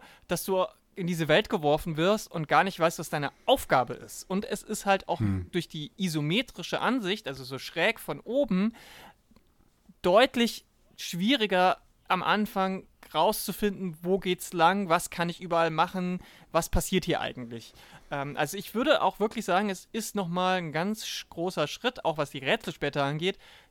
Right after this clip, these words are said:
Speaker 1: in
Speaker 2: Mhm.
Speaker 1: der Herausforderung, im Schwierigkeitsgrad, weil es auch keine Tipps oder sowas gibt. Das Einzige,
Speaker 2: Mhm.
Speaker 1: was es gibt, ist,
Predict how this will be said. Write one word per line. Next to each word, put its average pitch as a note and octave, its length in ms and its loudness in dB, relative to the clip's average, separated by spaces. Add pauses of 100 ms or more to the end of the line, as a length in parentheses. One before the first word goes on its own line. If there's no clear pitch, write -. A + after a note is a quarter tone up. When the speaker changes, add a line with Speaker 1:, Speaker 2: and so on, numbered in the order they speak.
(480)
Speaker 1:
in A2 260 6
Speaker 2:
Mhm. G#2 180 -4
Speaker 1:
der D#3+ 100 2
Herausforderung, F3+ 840 4
im - 60 -8
Schwierigkeitsgrad, F#3 1120 2 (240)
weil D3 140 6
es - 80 -2
auch E3+ 140 0
keine E3+ 260 0
Tipps - 320 0
oder C3 180 -4
sowas B2 320 -8
gibt. - 340 -16
Das D3+ 140 -8
Einzige, G3+ 420 4
Speaker 2:
Mhm. F#3 40 4
Speaker 1:
was F3+ 120 6
es E3 160 -4
gibt, - 240 -2
ist, F#3+ 300 -2